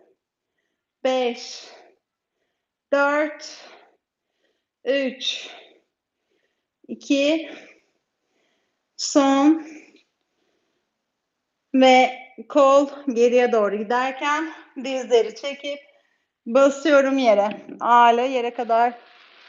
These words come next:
indireceğim. Hatta şöyle birazcık da aşağıya doğru kayayım. Hazır, beli yere doğru bastırıyoruz. Uzun bir nefes al, ayaklarla dizlerin arası kapalı.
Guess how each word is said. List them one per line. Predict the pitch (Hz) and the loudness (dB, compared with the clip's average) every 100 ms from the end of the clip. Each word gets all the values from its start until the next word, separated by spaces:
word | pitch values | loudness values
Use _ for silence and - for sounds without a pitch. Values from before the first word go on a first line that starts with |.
| _ _ _ | _ _ _
indireceğim. | - 254 262 254 247 254 240 277 - _ _ _ | -10 -8 -6 -8 -10 -12 -10 -12 -14 _ _ _
Hatta | 254 233 240 240 233 | -12 -12 -8 -8 -8
şöyle | - 214 208 202 196 | -6 -4 -4 -6 -6
birazcık | 240 247 220 - - | -4 -4 -8 -12 -4
da | 254 247 - 247 | -2 -4 -10 -12
aşağıya | 214 208 - 226 214 | -10 -8 -4 -2 -2
doğru | 208 196 202 - | -2 -6 -8 -8
kayayım. | 240 247 269 277 - _ _ _ _ | -6 -6 -8 -8 -12 _ _ _ _
Hazır, | 277 294 277 311 320 285 | 4 4 4 0 0 -4
beli | 294 294 | -4 0
yere | 302 302 277 | 4 6 4
doğru | 240 233 | 0 0
bastırıyoruz. | 247 269 269 - 302 294 302 311 - _ - 277 | 0 0 -2 -12 -8 -6 -8 -12 -18 _ -20 -20
Uzun | 269 262 302 | -18 -12 -12
bir | 277 | -10
nefes | 262 285 285 294 | -12 -10 -8 -8
al, | 285 | -6
ayaklarla | 277 247 247 277 254 220 | -6 -6 -6 -6 -6 -6
dizlerin | 208 220 254 254 | -12 -16 -14 -12
arası | 254 233 _ - | -12 -14 _ -14
kapalı. | 247 269 262 311 | -6 -2 2 0